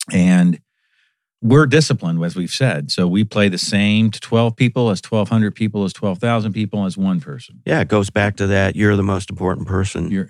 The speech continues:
Speaker 1: you're the most
Speaker 2: in my
Speaker 1: important.
Speaker 2: life
Speaker 1: That's right.
Speaker 2: right now."
Speaker 1: That's right. The Jake and Steven Tyler motto. So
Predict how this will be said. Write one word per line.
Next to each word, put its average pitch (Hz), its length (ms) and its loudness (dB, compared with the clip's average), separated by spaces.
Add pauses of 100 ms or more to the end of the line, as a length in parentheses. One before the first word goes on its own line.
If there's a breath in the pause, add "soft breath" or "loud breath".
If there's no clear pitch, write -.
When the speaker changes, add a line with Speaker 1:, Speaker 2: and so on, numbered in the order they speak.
Speaker 1:
you're 82 160 -2
the 82 80 -2
most 87 140 2
Speaker 2:
in 87 60 0
my 92 160 0
Speaker 1:
important. 92 100 0
Speaker 2:
life 95 260 -2
Speaker 1:
That's 76 220 -8
right. 64 160 -6
Speaker 2:
right 82 260 -4
now." 73 320 -8
Speaker 1:
That's - 200 -10
right. 58 240 -10 (760 soft breath)
The 92 80 0
Jake 101 380 0
and 90 120 -2
Steven 92 400 -2
Tyler 82 380 -4
motto. 67 540 -6 (880 soft breath)
So 104 640 4